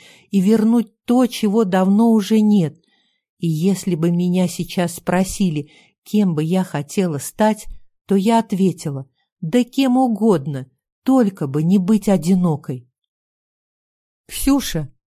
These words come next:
Мужская горячая ладонь легла на мою, выводя меня из тяжёлых мыслей,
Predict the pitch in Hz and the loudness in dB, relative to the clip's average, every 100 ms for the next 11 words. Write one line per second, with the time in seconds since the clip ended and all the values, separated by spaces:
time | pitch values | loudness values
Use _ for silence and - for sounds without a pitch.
0 | _ _ 165 185 - - 226 220 185 185 | _ _ -4 -4 -4 0 2 2 0 2
1 | 202 202 - 185 170 160 156 196 226 220 | 2 0 0 -2 0 -2 0 0 0 -2
2 | - 160 160 170 208 220 208 214 180 156 | -6 -4 -2 0 2 2 4 2 0 -2
3 | 156 _ _ _ - 160 185 175 160 196 | -6 _ _ _ -6 -2 2 2 2 2
4 | 214 208 196 202 196 185 - - 160 185 | 4 4 2 2 -2 -6 -4 -4 0 0
5 | 202 208 196 175 160 - 147 143 | 0 0 -2 -2 -2 -8 -12 -14